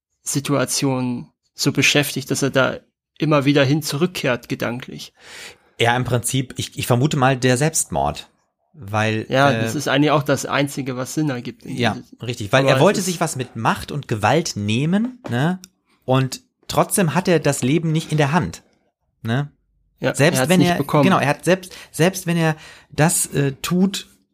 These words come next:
Speaker 2: was mit Macht und, äh, ne, Gewalt eigentlich i-, in der Welt der, äh, die, die Standardlösung ist, das hat er nicht bekommen.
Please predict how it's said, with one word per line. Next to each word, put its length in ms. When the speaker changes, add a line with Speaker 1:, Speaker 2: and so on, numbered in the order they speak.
Speaker 2:
was 320
mit 320
Macht 380
und, 320
äh, 40
ne, 380
Gewalt 460
eigentlich 400
i-, 200
in 100
der 180
Welt 320
der, 300
äh, 120
die, 240
die 180
Standardlösung 680
ist, 260
das 180
hat 80
er 80
nicht 160
bekommen. 440